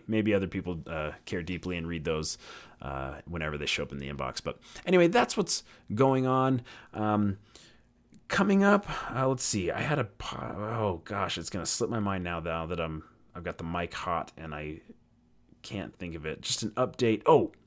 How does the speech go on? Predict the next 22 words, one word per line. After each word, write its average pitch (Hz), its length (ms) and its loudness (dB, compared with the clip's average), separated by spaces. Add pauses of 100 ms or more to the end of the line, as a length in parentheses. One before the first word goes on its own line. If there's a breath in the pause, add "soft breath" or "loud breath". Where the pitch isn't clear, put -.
yes, 107 340 2
next 143 420 2
episode. 87 520 -2 (840 soft breath)
I - 60 -6
remember. 82 420 -2 (1500 loud breath)
Next 170 300 8
episode, 160 400 8
I - 20 8
wanna 113 200 6
talk 110 240 0
about 101 380 2 (920 loud breath)
kind 101 160 -4
of 87 140 -8
being 127 260 6
true 135 220 4
to 127 80 4
myself 120 640 4
and, 92 340 -2 (680 soft breath)
and 90 500 -4
what 120 200 8
I'm 120 200 6
doing 107 640 4